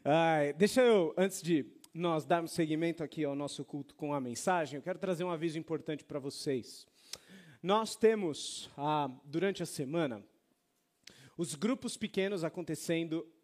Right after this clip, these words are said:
em vários bairros da cidade de São Paulo. E os grupos pequenos são uma ferramenta importantíssima pra nós. Por quê? Porque nós sabemos que viver com o outro é muito bom e é muito importante,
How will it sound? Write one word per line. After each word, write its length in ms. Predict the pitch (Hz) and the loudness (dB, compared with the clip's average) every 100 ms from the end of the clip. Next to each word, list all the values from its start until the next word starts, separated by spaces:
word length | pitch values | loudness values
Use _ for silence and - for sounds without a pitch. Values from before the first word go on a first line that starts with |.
| _ | _
em 140 | 185 | -6
vários 560 | 170 143 196 226 214 147 | -4 2 4 4 2 -2
bairros 480 | 131 165 175 165 139 | 2 4 4 -2 -4
da 100 | 151 | -6
cidade 340 | - 147 135 | -2 -4 -4
de 40 | - | -8
São 160 | 131 | -14
Paulo. 260 | 123 101 - _ _ _ _ _ _ _ - - 170 | -10 -12 -12 _ _ _ _ _ _ _ -20 -20 -8
E 40 | 202 | -6
os 100 | 180 | 2
grupos 300 | 311 - - | 2 2 -2
pequenos 380 | 240 254 247 | 0 2 0
são 140 | - 240 | -2 -2
uma 140 | 220 | -2
ferramenta 460 | 208 196 196 208 214 | 0 0 0 -2 -6
importantíssima 840 | 196 202 208 196 - 262 190 165 | -4 -2 -2 -4 -4 -4 -2 -4
pra 180 | 156 147 | -2 -2
nós. 340 | 127 98 - | -4 -8 -14
Por 200 | - 269 | -4 -4
quê? 180 | - 151 | -2 -4
Porque 300 | - 160 240 | -4 -6 -4
nós 180 | 269 269 | -2 -2
sabemos 600 | 240 165 160 175 202 - _ _ - | -4 -2 -4 -4 -8 -14 _ _ -6
que 120 | 208 | -2
viver 640 | 240 165 156 240 254 - | -2 2 8 8 8 2
com 280 | - 240 247 | 0 0 4
o 40 | |
outro 460 | 185 190 190 190 196 - | 4 4 0 -8 -2 2
é 80 | |
muito 300 | 202 277 349 | 4 4 2
bom 280 | 214 175 185 | 2 2 0
e 100 | 185 | 0
é 40 | 185 | 0
muito 240 | 190 226 | 0 -6
importante, 680 | 226 214 180 156 135 - | -2 -2 0 -2 -4 -10